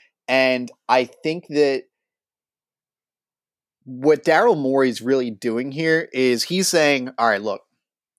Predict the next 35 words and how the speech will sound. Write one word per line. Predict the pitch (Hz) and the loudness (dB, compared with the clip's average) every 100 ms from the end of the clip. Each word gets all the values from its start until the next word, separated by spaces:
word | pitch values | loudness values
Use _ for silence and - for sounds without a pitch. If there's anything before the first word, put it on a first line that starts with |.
| _ _ _ | _ _ _
our | 139 208 | 2 4
roster | 170 160 - 147 123 | 4 2 0 -4 -4
for | - | -2
the | 127 | -2
whole, | 117 120 101 113 | 2 0 0 -2
like, | 120 120 | -4 0
our, | 120 127 | 0 0
the | 131 | -4
core | - 180 185 | -2 2 2
of | 160 | 4
our | 147 135 | 2 2
roster | 107 107 - 104 | 0 -2 -6 -10
is | 98 | -6
young. | 110 101 - _ _ _ _ | -6 -6 -12 _ _ _ _
We | 120 | 0
have | 131 120 | 0 2
Joel, | 131 127 139 147 151 _ _ _ | 0 2 4 2 0 _ _ _
we | 123 135 | 0 2
have | 135 123 113 - | 4 2 -4 -4
Ben | 135 127 | -2 -2
Simmons. | - 123 120 113 - 127 | -4 -4 -4 -8 -12 -18
We, | 117 127 123 127 _ _ _ _ _ | -10 -6 -6 -6 _ _ _ _ _
we | 135 151 | 0 2
are | 143 | 4
very | 147 147 | 4 2
high | 131 131 123 | 0 0 2
on | 123 120 | 0 0
both | 123 113 | -2 -2
of | 117 | -6
these | 117 107 | -6 -6
guys, | 113 110 110 | -4 -4 -2
as | 151 160 | 0 0
they | 131 120 | 0 -4
should | - 104 95 | -4 -6 -6
be. | 95 | -12